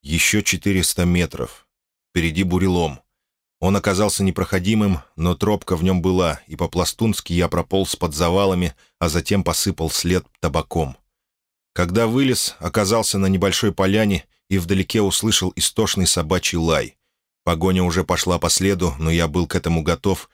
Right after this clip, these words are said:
и, усмехнувшись, обогнул поляну, проломился через колючий кустарник и на узкой тропинке стал устанавливать растяжку.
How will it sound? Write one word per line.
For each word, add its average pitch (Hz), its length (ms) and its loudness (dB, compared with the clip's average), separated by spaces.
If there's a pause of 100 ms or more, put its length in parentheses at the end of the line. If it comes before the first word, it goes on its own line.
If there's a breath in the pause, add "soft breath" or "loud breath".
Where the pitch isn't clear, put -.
(120)
и, 87 60 -4
усмехнувшись, 90 800 0
обогнул 82 400 0
поляну, 87 480 0
проломился 80 600 0
через 82 320 -2
колючий 90 440 -2
кустарник 95 720 -2 (160)
и 95 80 -2
на 90 140 2
узкой 92 300 0
тропинке 90 520 -2
стал 82 360 -2
устанавливать 82 640 -2
растяжку. - 680 -2